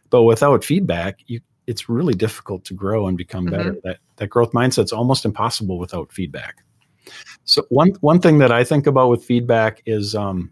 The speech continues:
Speaker 1: is the audio and video component. It takes a long time to type out comments, and
Speaker 2: Mm-hmm.
Speaker 1: kids, kids don't even read 'em half the time. So
Speaker 2: <laughs>
Speaker 1: if you can integrate the audio and video, and then your youngest learners,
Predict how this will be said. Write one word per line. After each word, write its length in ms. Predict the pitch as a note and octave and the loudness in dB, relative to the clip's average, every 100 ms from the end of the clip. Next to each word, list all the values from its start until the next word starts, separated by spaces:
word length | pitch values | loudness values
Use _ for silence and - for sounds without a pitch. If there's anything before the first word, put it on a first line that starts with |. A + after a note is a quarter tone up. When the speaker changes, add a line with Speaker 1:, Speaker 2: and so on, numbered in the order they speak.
| - | -10
Speaker 1:
is 160 | G#2+ | -8
the 140 | A#2+ F#2+ | -8 -6
audio 340 | F#2 A2+ A#2+ | -6 -2 -2
and 140 | G2+ F2+ | -2 -4
video 280 | F#2 A2 | -4 -4
component. 680 | B2 E3 - D#3+ F3+ A3+ - _ _ _ _ _ | -4 -6 -6 -2 -2 -2 -10 _ _ _ _ _
It 100 | A#2 | -10
takes 260 | - F2+ - | -6 -4 -4
a 60 | G2 | -4
long 480 | F2+ G2 A#2 D3 | -4 0 2 2
time 420 | D3 - G2+ A#2 A#2 | 0 -4 0 0 0
to 100 | F2+ | -6
type 400 | - - G2+ A2+ | -10 -6 -4 0
out 240 | A#2 - | -2 -2
comments, 580 | - B2 B2+ C#3 C#3+ - - | -6 -2 -2 -2 -4 -8 -4
and 240 | G#2 G2 _ | -4 -4 _
Speaker 2:
Mm-hmm. 320 | F3+ F3 E3 | -8 -8 -4
Speaker 1:
kids, 220 | F#3 F#3+ G3 _ - | -4 -4 -6 _ -6
kids 220 | F3+ - | -4 -2
don't 120 | D3+ | 0
even 180 | E3 G#2+ | 0 0
read 200 | G2+ C#3 | 2 2
'em 100 | G2+ | 0
half 240 | F#2+ F2 | -2 -4
the 80 | - | -6
time. 340 | F#2 E2 D#2 F2 - - - | -8 -6 -8 -12 -16 -18 -12
So 320 | - - A#2+ A2 | -4 2 4 4
Speaker 2:
<laughs> 100 | - | 0
Speaker 1:
if 200 | B2+ A#2+ | -4 0
you 100 | C3 | 0
can 220 | D#3 F3+ C3 | 2 2 2
integrate 480 | B2+ B2 A#2+ A2 | 0 2 2 0
the 100 | G#2 | -2
audio 400 | D#2+ G2 G#2+ G#2+ | -8 -4 -2 0
and 160 | G2 F2+ | 0 0
video, 300 | G#2 A#2 B2 | 0 4 4
and 100 | A#2+ | 4
then 140 | C3+ | 4
your 100 | C3+ | 4
youngest 400 | A2 A#2 A3 - | 4 4 2 2
learners, 540 | A#2 A2 A2 D#3 F3 | 0 0 2 2 0